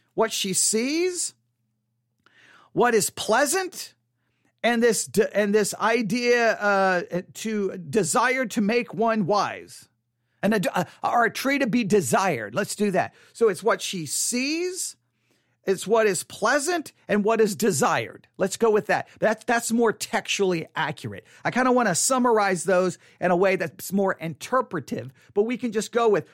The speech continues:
what she sees, what she des-, uh, what is pleasant, and what is desired. What she sees, what is pleasant, and what is desired. See pleasant desire.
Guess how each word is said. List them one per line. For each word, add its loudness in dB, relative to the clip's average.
what 0
she -6
sees, -4
what 0
she -2
des-, -2
uh, 2
what 0
is -2
pleasant, -2
and 0
what 4
is 2
desired. -2
What -2
she -4
sees, 0
what 2
is 0
pleasant, 0
and 2
what 2
is 2
desired. -2
See 0
pleasant 0
desire. 2